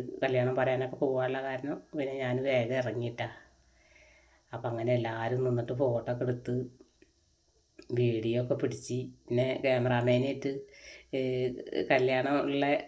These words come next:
ഏ, കുട്ടിയില്ലേ അതിൻ്റെ ഉമ്മൻ്റെ അവൾ വന്നിട്ട് പിന്നെ ഫോട്ടോ ഒക്കെ എടുത്തിട്ടാ ക്യാമറാമാനെയൊക്കെ കൊടുത്തിട്ട് അപ്പോൾ നല്ല രസമായിരുന്നു, കുറച്ച്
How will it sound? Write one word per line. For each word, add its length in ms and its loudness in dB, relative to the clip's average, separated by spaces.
ഏ, 120 2
കുട്ടിയില്ലേ 560 0
അതിൻ്റെ 440 0
ഉമ്മൻ്റെ 500 0
അവൾ 240 0
വന്നിട്ട് 380 -2
പിന്നെ 280 0
ഫോട്ടോ 320 2
ഒക്കെ 140 -2
എടുത്തിട്ടാ 380 -6
ക്യാമറാമാനെയൊക്കെ 760 0
കൊടുത്തിട്ട് 400 -4
അപ്പോൾ 200 -2
നല്ല 220 2
രസമായിരുന്നു, 480 0
കുറച്ച് 320 -2